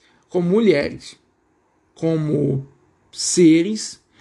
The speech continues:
que vão trazer ao mundo outros seres. E isso é importante. Eu não tô falando aqui, eu, eu, eu, eu aqui em casa,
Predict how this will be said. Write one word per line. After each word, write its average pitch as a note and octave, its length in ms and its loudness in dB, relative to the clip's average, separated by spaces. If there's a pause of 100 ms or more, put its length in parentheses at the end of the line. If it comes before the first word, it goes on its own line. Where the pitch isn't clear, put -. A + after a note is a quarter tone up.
que G3+ 120 -6
vão F3+ 180 -2
trazer E3 320 0
ao C#3 120 0
mundo C#3+ 640 -2
outros A3 500 0
seres. E3+ 640 -4 (1400)
E F#3 200 2
isso D4 220 0
é G#3 40 -4
importante. - 720 -16 (1000)
Eu - 120 2
não F#4+ 120 2
tô F4 140 2
falando G3+ 500 0
aqui, D3 240 -4
eu, - 100 -2
eu, - 1000 -6 (180)
eu, E2+ 220 -12
eu B3 240 2
aqui G#3 160 -6
em D#3 140 -4
casa, C#3 580 -2